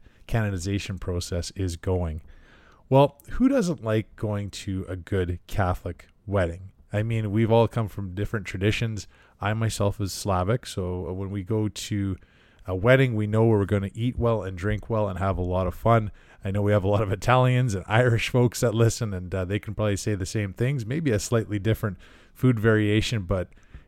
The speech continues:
in other words, come for a celebration, come for a feast. And anytime we celebrate something here on earth, it should actually remind us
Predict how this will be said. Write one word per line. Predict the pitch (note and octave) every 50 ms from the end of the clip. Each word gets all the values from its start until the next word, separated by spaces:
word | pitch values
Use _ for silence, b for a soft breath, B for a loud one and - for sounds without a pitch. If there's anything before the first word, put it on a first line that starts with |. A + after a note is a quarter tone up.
| B -
in | A2+
other | B2+ C3 A#2+
words, | A#2 A#2 G#2+ -
come | - - G3 F#3+ F#3 - -
for | - - C3+ B2
a | A2
celebration, | - - A2+ A2 G#2 E2+ F#2 G2 F2 F2+ - - - F#2 F2
come | - A#2+ B2 A#2+
for | G#2+ - A2 F#2+
a | F2
feast. | - - - G2+ F2+ F2 - - - - - _ _ _ _ _ _ -
And | G#2 A2
anytime | C#3+ F#3 G#3+ F#3+ - F3+ D#3 C3+ A#2+
we | A2
celebrate | F#2+ - A#2 A2 A2 A2 F2+ G#2 G2+ G2 -
something | - A2 G#2 F#2+ - G#2+ G2+ F#2
here | F#2 G#2+ G2+
on | G2 F#2+ F2+
earth, | F2 F2+ F#2 - -
it | G2+ F2
should | - - A#2+
actually | A2+ G2+ G2 - - - G2+
remind | F#2 F2+ E2+ F#2 G#2+ C#3+ G3+ G#3+ F3+
us | F#2+ E2 F#2 G#2 - - -